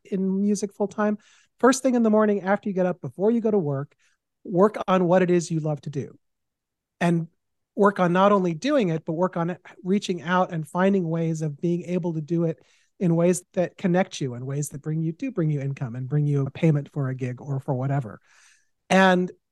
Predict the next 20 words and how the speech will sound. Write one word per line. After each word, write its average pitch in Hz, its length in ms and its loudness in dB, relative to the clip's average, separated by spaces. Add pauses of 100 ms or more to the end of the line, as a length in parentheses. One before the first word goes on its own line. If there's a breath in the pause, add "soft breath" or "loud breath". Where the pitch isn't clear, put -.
(460)
focus - 380 4
on 202 160 2
it 202 160 -4
first 170 320 -4
thing 180 200 0
all 139 220 -6
the 151 80 -8
time. 180 400 -14 (580)
And 202 160 6
even 277 200 4
if 254 120 4
you 208 160 4
do 226 260 0
have 196 460 2
other 196 240 0
things 202 340 -4
that 190 100 -2
are 185 80 -2
going 180 280 2
on, 165 420 -6